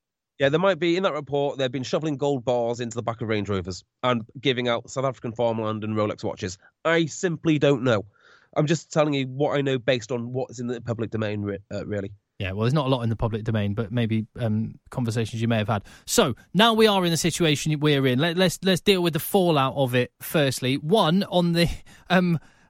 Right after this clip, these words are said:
Speaker 2: the, the, the complexion of the Premiership season has completely changed. Suddenly,
Speaker 1: Well, yeah.
Speaker 2: w-, one game I was massively looking
Speaker 1: Well
Speaker 2: forward to, March the first,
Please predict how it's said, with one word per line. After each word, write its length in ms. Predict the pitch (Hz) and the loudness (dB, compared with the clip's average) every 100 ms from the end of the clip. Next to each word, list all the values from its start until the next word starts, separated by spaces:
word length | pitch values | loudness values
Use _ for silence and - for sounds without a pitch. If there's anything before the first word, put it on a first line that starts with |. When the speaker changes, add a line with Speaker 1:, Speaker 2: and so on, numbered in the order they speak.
| - | 0
Speaker 2:
the, 160 | 180 | 0
the, 160 | 165 185 | 2 -2
the 220 | 165 180 | 2 0
complexion 640 | - 180 208 180 151 185 | 2 2 2 -2 -2 0
of 120 | 180 147 | 0 2
the 140 | 175 | 0
Premiership 640 | 156 185 180 - 135 - | 2 2 2 0 -2 -4
season 640 | - - 151 139 120 110 117 _ _ _ _ - | -8 -2 0 2 0 0 -2 _ _ _ _ -4
has 140 | 147 | -2
completely 920 | 120 - 151 - 165 165 175 165 143 - | -2 -2 -2 0 -2 2 2 0 -2 -2
changed. 560 | 135 127 151 - - - _ _ _ _ _ _ _ _ 139 | 0 2 0 -2 -10 -20 _ _ _ _ _ _ _ _ -10
Suddenly, 460 | 147 233 214 202 160 | -2 0 4 6 6
Speaker 1:
Well, 40 | |
yeah. 280 | 170 254 320 | 6 4 2
Speaker 2:
w-, 220 | 180 185 190 | 2 2 4
one 240 | 233 247 | 4 6
game 240 | 220 208 | 4 4
I 80 | 190 | 4
was 120 | 175 | 2
massively 480 | 160 202 160 185 170 | 2 2 2 2 4
looking 200 | 175 170 | 4 4
Speaker 1:
Well 60 | 175 | 4
Speaker 2:
forward 260 | 185 170 151 | 4 4 4
to, 160 | 135 | 0
March 320 | 131 170 139 | 2 0 0
the 80 | - | -6
first, 500 | 139 165 135 110 - | -2 2 0 0 -10